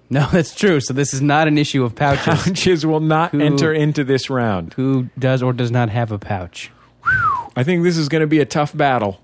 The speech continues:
Speaker 1: Yeah, it is. I mean
Speaker 2: I mean, for a one versus eight seed, and this is a one versus eight seed, I think the sloth has a real fighting chance here.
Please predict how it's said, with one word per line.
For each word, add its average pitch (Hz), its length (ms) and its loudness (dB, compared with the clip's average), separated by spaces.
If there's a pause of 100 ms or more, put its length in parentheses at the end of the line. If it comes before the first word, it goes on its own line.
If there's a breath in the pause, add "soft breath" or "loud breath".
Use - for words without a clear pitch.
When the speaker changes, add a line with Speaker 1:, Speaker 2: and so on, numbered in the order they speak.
Speaker 1:
Yeah, 151 300 2
it 127 160 0
is. 127 320 2
I 92 80 -2
mean 107 420 0
Speaker 2:
I - 60 -2
mean, 143 220 4
for 202 340 2
a 175 80 4
one 160 320 0
versus 151 380 -2
eight 147 260 0
seed, 135 420 0
and 120 140 0
this 131 160 0
is 180 160 2
a 165 60 0
one 143 260 -2
versus 127 380 -2
eight 127 260 0
seed, 135 440 2
I 147 120 -2
think 190 240 -2
the 151 60 -2
sloth 143 380 -2
has 117 180 -4
a 110 40 -2
real 127 220 2
fighting 113 360 -2
chance 95 360 -6
here. 78 180 -8